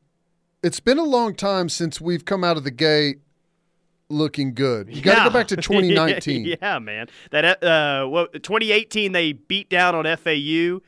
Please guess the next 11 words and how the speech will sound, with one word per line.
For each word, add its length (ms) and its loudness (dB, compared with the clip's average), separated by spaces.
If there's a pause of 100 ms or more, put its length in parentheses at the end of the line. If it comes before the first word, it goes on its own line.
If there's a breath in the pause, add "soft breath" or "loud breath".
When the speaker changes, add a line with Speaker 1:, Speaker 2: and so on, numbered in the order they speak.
(200 soft breath)
Speaker 2:
and 120 -4
then, 100 -4
what, 180 -2
twenty 220 -4
nineteen 360 -2
they 80 -2
beat 220 -6
Houston 480 -8
at 120 -10
home? 360 -4
Speaker 1:
Yep. 240 -2